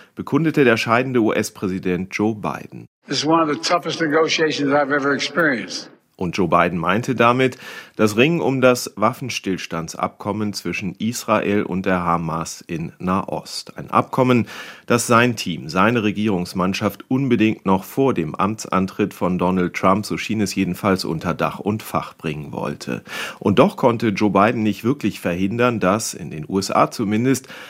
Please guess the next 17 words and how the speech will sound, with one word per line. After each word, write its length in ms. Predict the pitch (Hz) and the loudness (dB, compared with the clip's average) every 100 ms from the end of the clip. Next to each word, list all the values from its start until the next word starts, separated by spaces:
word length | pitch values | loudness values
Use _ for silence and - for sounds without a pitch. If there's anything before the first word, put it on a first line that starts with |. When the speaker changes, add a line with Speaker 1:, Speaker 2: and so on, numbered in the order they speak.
| - _ | -20 _
Speaker 1:
ein 180 | 110 113 | 0 2
Kampf 320 | 120 147 - | 2 0 0
um 180 | 131 131 | -2 0
die 160 | 135 | 2
Deutungshoheit 1080 | 117 101 92 - 73 - 85 82 85 85 - | 4 4 2 -8 -10 -8 -4 -4 -2 -4 -4
entbrannte, 760 | 82 85 - 90 107 107 110 - - - - | -8 -8 0 2 2 2 0 0 -14 -20 0
wem 320 | 101 117 104 | 4 4 2
denn 220 | 85 76 | -2 -4
nun 240 | 85 80 | -6 -6
der 160 | 78 87 | -4 -2
Dank 340 | 95 101 120 | 2 2 0
für 160 | - 104 | -4 -2
dieses 460 | 101 98 104 - 107 | -2 0 0 0 2
hart 240 | 104 110 | 2 2
errungene 500 | - 87 107 101 95 | -4 -2 -2 0 -2
Verhandlungsergebnis 1120 | 104 87 85 80 80 - 82 82 76 85 80 | -2 -4 -2 -4 -6 -8 -8 -6 -8 -10 -8
gebühre. 580 | - 104 92 - - - | -6 -6 -6 -10 -12 -16